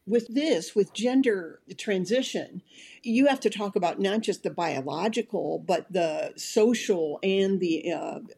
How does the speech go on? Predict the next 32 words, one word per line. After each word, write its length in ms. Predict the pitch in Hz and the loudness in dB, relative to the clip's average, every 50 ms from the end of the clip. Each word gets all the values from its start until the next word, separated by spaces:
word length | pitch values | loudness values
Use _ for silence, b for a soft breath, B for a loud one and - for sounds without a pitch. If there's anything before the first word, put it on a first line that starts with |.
| - - | -16 -14
psychological 880 | - - - 214 226 226 247 226 190 147 147 - 175 - - 160 - 127 | -8 -2 2 2 2 4 2 0 0 0 -2 -4 -6 -8 -8 -8 -8 -8
factors 720 | - - 196 170 160 156 - - 180 190 214 220 - - B B B B B B B | -6 -4 -2 -2 -2 -4 -8 -8 -6 -6 -6 -6 -8 -16 B B B B B B B
and 300 | 226 208 208 185 190 220 | 2 4 2 2 2 2
risks. 680 | 262 277 254 - - - - - - - - - - _ _ - | 2 2 2 0 -6 -12 -14 -14 -14 -14 -16 -16 -16 _ _ -6
And, 420 | 208 214 214 214 214 214 220 214 - B B B B B B B B B B B - | -4 -2 -2 -2 -2 -2 -4 -6 -8 B B B B B B B B B B B -2
you 120 | 226 247 | 0 0
know, 180 | 254 247 240 - - | 2 0 0 -2 -4
it's 200 | 233 - - - | -8 -8 -8 -12
highly 540 | - 240 269 277 294 311 294 277 254 233 | -8 -4 0 2 2 4 4 4 4 4
unlikely 800 | 214 196 196 196 196 208 226 262 269 - - 170 156 156 151 - - - 170 | 2 2 2 0 -2 -2 -2 -4 -6 -6 -6 -4 -2 -2 -2 -4 -6 -6 -2
that 180 | 185 190 180 180 | 0 0 0 0
a 140 | 175 170 160 | 0 -2 -4
child 880 | - - - - - 202 202 226 247 254 226 160 - - - 208 - - - | -6 -8 -10 -6 -6 -4 -2 0 0 2 0 0 -2 -6 -10 -12 -14 -12 -10
or 420 | - 190 185 185 185 185 180 180 190 - | -6 -4 -4 -4 -4 -4 -4 -6 -4 -2
an 140 | 185 180 - | -2 -2 -2
adolescent 800 | - 208 220 220 208 165 175 208 220 214 - 196 151 147 - - | -2 -2 -2 0 0 0 0 0 0 -2 -2 -4 -4 -4 -6 -6
can 180 | - 202 190 | -4 -2 0
really 360 | 190 202 233 247 247 202 160 | 2 2 2 4 2 2 0
process, 1160 | - - - - 208 185 190 214 247 247 - - - 175 139 - - - - - - - - B B B B B B B B B - | -2 -6 -6 -2 -2 0 0 0 -2 -2 -4 -4 -4 -2 -2 -4 -6 -8 -10 -10 -12 -12 -14 B B B B B B B B B 0
um, 260 | 190 190 185 180 180 | 2 2 4 2 2
some 300 | - - - 226 220 226 | 0 0 2 4 4 4
of 120 | 202 175 | 4 2
these 240 | 180 175 170 165 - | 0 -4 -4 -4 -4
risks. 640 | 214 269 277 269 - - - - - - - - - | -2 0 0 0 -2 -4 -8 -12 -12 -12 -12 -10 -4
I 80 | 196 202 | 0 2
mean, 220 | 208 214 220 214 - | 2 4 4 4 4
if 140 | - 208 214 | 2 0 0
you 140 | - 254 269 | 0 0 0
talk 120 | 269 269 | 2 2
about 260 | 285 262 247 220 190 | 2 2 2 2 2
biological 720 | 214 214 208 214 208 202 196 196 202 202 214 208 - 180 175 | 2 2 2 2 0 0 0 0 0 0 0 -2 -2 -2 0
risk 440 | 180 214 233 214 160 - - - | 4 4 4 4 4 0 -4 -10